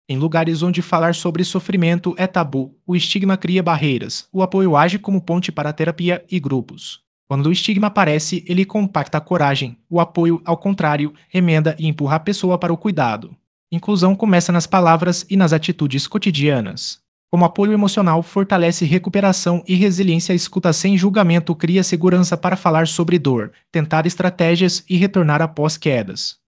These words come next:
A presença constante de outro ser humano funciona como treino para a resiliência. A cada conversa sincera, a confiança se reconstrói. Nota:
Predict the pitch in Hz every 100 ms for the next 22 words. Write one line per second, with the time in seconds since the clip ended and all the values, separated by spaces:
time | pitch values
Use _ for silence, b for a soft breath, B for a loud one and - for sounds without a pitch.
0 | _ - 135 156 190 208 202 208 196 196
1 | 196 170 170 202 185 170 190 180 139 156
2 | 185 180 180 180 190 190 190 190 180 175
3 | 175 180 180 165 135 196 220 190 147 139
4 | - 147 _ 170 - 196 202 208 147 160
5 | 180 175 185 175 170 175 190 190 - 180
6 | 220 202 190 180 170 180 165 190 185 180
7 | 185 151 110 - - _ _ - 123 120
8 | - -